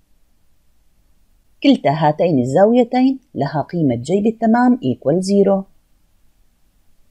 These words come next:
وماذا عن المعادلة الثانية؟ أحسنت، اجمع إلى طرفي المعادلة one وبعد ذلك اقسم طرفي المعادلة على two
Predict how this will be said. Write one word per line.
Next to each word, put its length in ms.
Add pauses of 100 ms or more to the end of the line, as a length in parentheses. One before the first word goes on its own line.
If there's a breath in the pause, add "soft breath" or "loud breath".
(380)
وماذا 360
عن 200
المعادلة 500
الثانية؟ 680 (1400)
أحسنت، 460 (240)
اجمع 300
إلى 280
طرفي 500
المعادلة 720
one 180 (380)
وبعد 360
ذلك 440
اقسم 340
طرفي 440
المعادلة 580
على 380
two 340